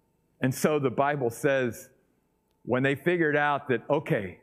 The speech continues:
it's just Jesus, okay? We want you to come into the boat." Notice what it says in verse twenty-one. Immediately,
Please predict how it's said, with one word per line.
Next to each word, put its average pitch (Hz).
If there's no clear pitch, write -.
it's 135
just 170
Jesus, 120
okay? 147
We 175
want 180
you 160
to 147
come 156
into 170
the 143
boat." 131
Notice 143
what 147
it 120
says 135
in 117
verse 101
twenty-one. 95
Immediately, 147